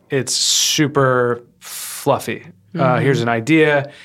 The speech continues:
Speaker 1: Here's, uh, what we think the market is. Here's how we're going to get traction. Here's how, what we're gonna build.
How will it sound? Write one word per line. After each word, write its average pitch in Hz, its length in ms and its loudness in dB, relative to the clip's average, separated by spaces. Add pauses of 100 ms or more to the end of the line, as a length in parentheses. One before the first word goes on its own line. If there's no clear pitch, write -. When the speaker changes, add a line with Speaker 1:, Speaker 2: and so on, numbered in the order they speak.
(180)
Speaker 1:
Here's, 123 480 0
uh, 120 340 0
what 120 140 0
we 117 80 -2
think 135 240 -2
the 135 60 -2
market 131 340 0
is. 127 240 0
Here's 117 180 -2
how 113 80 0
we're 113 140 -2
going 135 300 -2
to 135 60 0
get 127 160 -2
traction. 123 440 -2
Here's 113 160 -4
how, 110 220 -2
what 135 220 2
we're 139 120 -2
gonna 131 160 0
build. 117 340 0